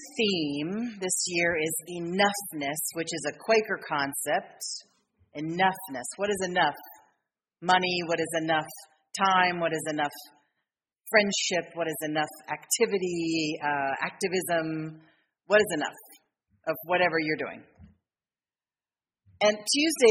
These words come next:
is the vernal equinox, where the day and the night are of equal length. And so when it comes time for the equinoxes, I w-, always want to talk about balance. And I think balance and enoughness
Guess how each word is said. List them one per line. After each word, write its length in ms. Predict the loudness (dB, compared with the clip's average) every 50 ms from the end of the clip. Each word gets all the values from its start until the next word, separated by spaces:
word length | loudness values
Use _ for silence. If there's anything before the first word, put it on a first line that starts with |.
| 10 8
is 40 | 6
the 100 | 0 0 2
vernal 260 | 2 4 4 4 2 -2 -4
equinox, 420 | -8 -6 -6 -6 -6 -6 -8 -10 -10 -4 -2
where 160 | 0 0 0
the 100 | 0 4
day 220 | 8 10 10 10
and 100 | 8 6 4
the 60 | 2
night 320 | 4 2 2 2 2 2
are 200 | 2 2 2 2
of 100 | 0 -4 -6
equal 1000 | -6 -6 -4 -2 0 2 4 4 4 4 4 2 0 -2 -4 -6 -10 -16 -18 -14
length. 560 | -10 -6 -2 2 4 4 4 4 2 -4 -8 -14 -16 -18 -20 _ -20 _ _ _ -2 0
And 120 | 0 0 2 4
so 80 | 6 8 8 8 8
when 100 | 6 4
it 80 | 4 0 0
comes 240 | -2 -2 -2 -2 -4 -6 -2 2
time 220 | 4 4 4 4 2
for 100 | -2 -4
the 120 | -4 -4 -6
equinoxes, 640 | -4 -2 2 4 4 4 4 2 -2 -4 0 4
I 160 | 6 8 8 8 6
w-, 480 | 4 -2 -8 -8 -8 -6 -4 -4 -2 0
always 160 | 2 2 2 2 0
want 160 | -2 -2 -2
to 40 | 0
talk 160 | -2 0 0 2
about 320 | 4 4 4 4 4 4
balance. 360 | 6 6 6 4 2 -2 -2 -2
And 80 | -2 -2
I 80 | 0
think 160 | -2 -2 -4 -6 -16 -20 -20 -20 -20 _ _ 6 6
balance 380 | 8 8 8 4 2 0 -2 -2 0 0
and 80 | 0 0 2
enoughness 640 | 4 6 6 6 4 2 -2 2 2 2 2 2